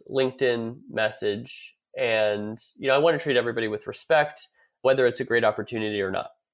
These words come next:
So got this cold email message in LinkedIn, and she said, "Hey, John, I see that you follow esports. Would you like to write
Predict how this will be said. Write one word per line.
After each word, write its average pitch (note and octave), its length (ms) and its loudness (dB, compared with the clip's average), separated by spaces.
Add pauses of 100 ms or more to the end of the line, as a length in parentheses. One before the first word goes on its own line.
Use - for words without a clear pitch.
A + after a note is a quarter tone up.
(100)
So A2+ 640 0 (120)
got D#3+ 180 2
this - 320 -2
cold C#3 460 2 (720)
email A#2 320 0
message A#2 320 -4
in A2+ 80 -6
LinkedIn, A2+ 500 -2
and G#2+ 280 -4
she - 200 -16
said, A2 300 2
"Hey, G3 200 2
John, D3+ 420 4 (360)
I C#3+ 80 0
see G3+ 200 0
that F3+ 120 0
you D3+ 180 0
follow C#3 360 4
esports. C#3+ 720 0 (640)
Would D3+ 280 0
you E3+ 280 0
like C#3+ 460 2
to D3 280 -2
write C3 340 4